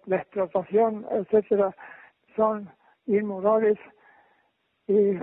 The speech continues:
causan, tienen efectos masivos. Yo diría que la ética social, la ética que atañe a los grupos humanos y en particular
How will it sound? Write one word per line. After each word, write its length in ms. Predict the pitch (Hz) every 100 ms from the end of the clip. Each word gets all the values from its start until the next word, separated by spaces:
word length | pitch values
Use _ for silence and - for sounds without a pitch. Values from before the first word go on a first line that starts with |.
| - - - 226 -
causan, 560 | 214 220 226 208 208 - _ _ _ _ _ _ _ _ _ _ _
tienen 440 | - 226 208 214 175 -
efectos 560 | 185 - 220 - 190 - _ _ _ _ _ -
masivos. 680 | 180 202 - 262 233 185 208 - - _ _ _
Yo 400 | 226 240 202 202
diría 320 | 247 233 240 226
que 160 | 208
la 200 | 185 190
ética 460 | 214 - 220 208 190
social, 540 | 190 - 220 226 220 - - - -
la 160 | 196
ética 540 | 196 220 247 - 208 190 - -
que 100 | 202
atañe 480 | 185 214 226 226 208
a 120 | 196
los 180 | 196 170
grupos 480 | 165 277 214 208 185 - _ _ _
humanos 520 | 185 190 202 196 196 - _ _ _ _ _ -
y 180 | 262 185
en 100 | 180
particular 720 | 190 185 185 180 208 175